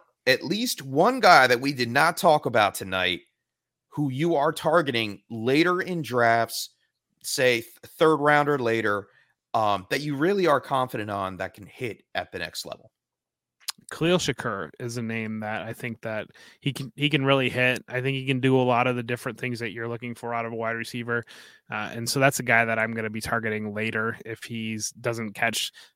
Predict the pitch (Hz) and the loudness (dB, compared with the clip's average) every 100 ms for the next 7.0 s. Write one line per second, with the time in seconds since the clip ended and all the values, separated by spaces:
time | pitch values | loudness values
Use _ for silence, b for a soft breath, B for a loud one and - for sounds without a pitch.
0 | _ 147 175 185 135 160 135 123 120 - | _ -6 -4 -4 -4 0 0 2 0 2
1 | 120 113 110 113 - 104 104 104 104 104 | 2 2 0 0 -2 -4 -4 -8 -8 -8
2 | 117 101 110 98 104 101 95 95 98 - | -10 -10 -10 -8 -6 -6 -6 -8 -8 -8
3 | 104 98 - B B 101 98 110 120 120 | -8 -10 -12 B B -8 -6 -4 -4 2
4 | 120 113 110 110 - 113 113 110 92 - | 4 4 2 0 -4 -4 -2 -2 -4 -10
5 | 131 117 117 113 117 117 139 127 127 127 | -8 -4 -4 -4 -6 0 2 4 6 6
6 | 127 120 110 127 123 117 117 120 123 123 | 4 2 0 0 0 2 2 2 0 -4